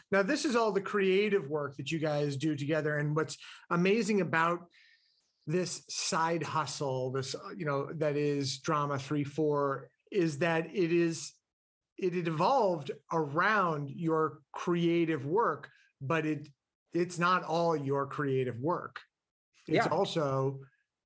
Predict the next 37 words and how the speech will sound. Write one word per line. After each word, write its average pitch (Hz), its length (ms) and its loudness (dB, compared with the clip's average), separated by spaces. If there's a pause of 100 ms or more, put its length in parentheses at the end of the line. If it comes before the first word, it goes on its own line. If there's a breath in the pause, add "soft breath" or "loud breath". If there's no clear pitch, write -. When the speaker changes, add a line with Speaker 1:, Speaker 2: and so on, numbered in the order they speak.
(380)
Speaker 1:
just 135 160 -10
a 139 60 -4
bunch 147 300 -4
of 151 80 -4
jobs 143 460 0
that 135 140 -6
y'all 143 240 0
are 139 80 -2
doing 139 280 -2
for 139 200 -4
other 135 280 -2
people, 165 560 0
other 131 180 -6
companies. 151 640 -2 (480 loud breath)
And 175 100 2
even 226 240 2
the 190 60 0
create, 208 520 0
you 202 100 -2
know, 175 60 0
even 202 300 0
when 180 160 0
you 170 100 2
do 240 220 0
it, 190 160 -4 (240)
it's, 147 240 -6 (320)
it 190 180 2
is 180 160 2
creative. 151 680 -2 (240 loud breath)
But 165 80 0
where 233 260 2
do 247 80 -2
you, 196 500 2 (880 loud breath)
where 233 140 0
do 277 80 2
you 254 80 4
f-, 196 140 -8